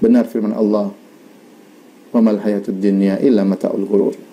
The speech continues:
Tidaklah kehidupan ini kecuali hanyalah kesenangan yang, yang menipu. Ya. Allah telah berfirman juga,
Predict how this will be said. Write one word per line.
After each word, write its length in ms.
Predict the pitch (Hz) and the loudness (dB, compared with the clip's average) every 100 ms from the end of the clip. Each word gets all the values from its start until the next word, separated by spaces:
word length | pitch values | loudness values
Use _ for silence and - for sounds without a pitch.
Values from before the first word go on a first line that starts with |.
| - - | -20 -4
Tidaklah 240 | 113 113 101 | 0 2 0
kehidupan 240 | 107 104 | -2 -2
ini 80 | 104 | -2
kecuali 400 | - - 104 107 | -4 -4 -2 -2
hanyalah 400 | 101 101 208 - - - - - | 0 2 0 -2 -12 -20 -20 -20
kesenangan 480 | - 113 104 101 98 | -6 0 2 4 2
yang, 160 | 135 190 - - | 0 -2 -10 -4
yang 240 | 131 113 | 0 2
menipu. 400 | 92 92 - - - - - | 0 -2 -4 -6 -8 -20 -12
Ya. 160 | - - - - - - - - - - - - - | -10 -10 -14 -18 -18 -20 -20 -20 -20 -20 -20 -16 -2
Allah 160 | 123 151 | 0 2
telah 240 | 151 147 | 0 0
berfirman 320 | 139 147 156 156 | 0 0 0 2
juga, 320 | 160 160 160 | 2 0 -4